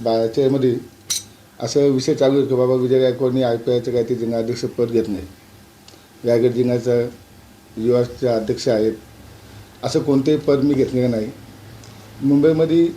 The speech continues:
काही कामानिमित्त जात असताना एका हॉटेलमध्ये राजरत्न आंबेडकर साहेब यांची ना माझी अशी भेट झाली आणि भेट झाल्यानंतर,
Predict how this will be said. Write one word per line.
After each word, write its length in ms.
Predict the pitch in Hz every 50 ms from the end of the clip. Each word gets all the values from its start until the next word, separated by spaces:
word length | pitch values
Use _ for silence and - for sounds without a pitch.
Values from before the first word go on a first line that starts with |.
| - - - - - - -
काही 140 | 135 135 156
कामानिमित्त 640 | 156 - 139 139 143 147 156 160 156 156 143 - 165
जात 180 | 139 147 143
असताना 460 | 135 147 139 - - 147 127 127 123 - - - -
एका 180 | 120 117 143
हॉटेलमध्ये 540 | 139 - 143 147 147 139 135 127 117 113 110 113 - - - - - - - - - - - - - - - - - - - - 123
राजरत्न 460 | 120 131 143 151 160 160 - 156 160
आंबेडकर 340 | 151 143 139 143 127 139 143
साहेब 260 | 127 - 113 113 113 113 - - - - - - - - - - - - - - - -
यांची 300 | 131 135 135 131 156 156
ना 80 | 156
माझी 260 | 151 147 143 139 151 156
अशी 260 | 147 - 180 180 - - - - - -
भेट 160 | 131 180 190 170
झाली 200 | 143 117 104 95 - - - - - - - - - - - - - - - - - -
आणि 140 | 135 160
भेट 240 | 151 131 151 175 180
झाल्यानंतर, 600 | 165 151 143 160 165 170 165 151 - 185 185 190